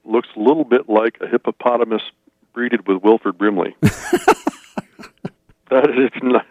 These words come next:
Speaker 1: that is a big, ornery-looking creature.
Speaker 2: Yeah.
Speaker 1: And,
Speaker 2: Did they
Speaker 1: and
Speaker 2: have those hus-, those tusks and everything?
Speaker 1: Mm, yeah.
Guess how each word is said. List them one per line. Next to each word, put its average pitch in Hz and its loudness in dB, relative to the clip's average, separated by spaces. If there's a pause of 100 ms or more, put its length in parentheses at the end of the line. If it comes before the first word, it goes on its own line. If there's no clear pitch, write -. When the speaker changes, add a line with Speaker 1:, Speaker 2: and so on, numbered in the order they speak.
(100)
Speaker 1:
that 131 2
is 123 -4
a 98 -6
big, 135 0 (460)
ornery-looking 117 0
creature. 107 -6 (320)
Speaker 2:
Yeah. 113 -2
Speaker 1:
And, - -2 (160)
Speaker 2:
Did 139 4
they 143 6
Speaker 1:
and 151 6
Speaker 2:
have 160 2
those 127 4
hus-, 135 0
those 120 -2
tusks - -2
and 135 0
everything? 139 0
Speaker 1:
Mm, 220 4
yeah. 165 4